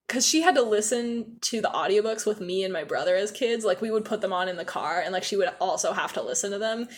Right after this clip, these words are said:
So she kind of knows the plot, but, like, she was probably only paying, like, a little bit of attention and it was a long time ago. So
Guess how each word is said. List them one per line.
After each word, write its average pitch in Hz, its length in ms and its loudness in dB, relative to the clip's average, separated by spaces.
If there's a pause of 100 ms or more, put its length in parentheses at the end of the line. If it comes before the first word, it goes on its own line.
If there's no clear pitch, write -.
(140)
So - 140 0
she 233 140 -2
kind 185 260 -2
of 220 80 2
knows 226 200 -2
the 202 100 -2
plot, 190 440 -2 (320)
but, 226 140 2
like, 185 380 2 (140)
she - 220 2
was 247 140 0
probably 247 520 4
only 226 220 2
paying, 196 420 -2
like, 185 160 0
a 175 60 0
little 190 280 4
bit 208 120 2
of 196 80 0
attention 196 760 -4
and 185 680 -4 (200)
it 214 80 8
was 208 140 8
a 196 60 4
long 185 240 2
time 170 240 -2
ago. 240 400 2 (380)
So 208 460 6